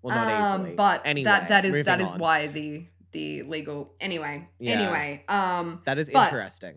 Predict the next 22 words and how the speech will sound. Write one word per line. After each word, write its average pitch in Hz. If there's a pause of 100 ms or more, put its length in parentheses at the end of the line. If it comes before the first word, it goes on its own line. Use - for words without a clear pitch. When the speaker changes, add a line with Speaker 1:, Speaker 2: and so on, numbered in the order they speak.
Speaker 2:
enough 277
about, 233
like, 185 (260)
okay, 196 (120)
so, 254 (100)
like, 220
that's 269
why 180 (100)
it's -
pleasurable, 175
but, 170
like, 180
it 196
doesn't 247 (220)
make 220
sense, -
right? 175
Like, 180
why 202
did 226
we 233
develop 180